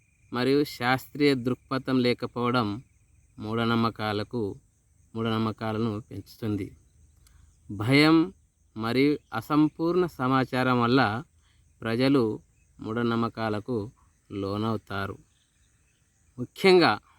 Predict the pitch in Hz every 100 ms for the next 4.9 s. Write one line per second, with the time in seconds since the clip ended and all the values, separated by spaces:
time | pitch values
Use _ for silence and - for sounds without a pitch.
0 | _ _ _ _ _ _ _ - 123 131
1 | 143 151 147 147 147 135 123 127 143 139
2 | 139 135 135 131 135 - _ _ _ _
3 | _ _ _ _ _ _ _ _ _ -
4 | 117 123 135 160 156 139 139 123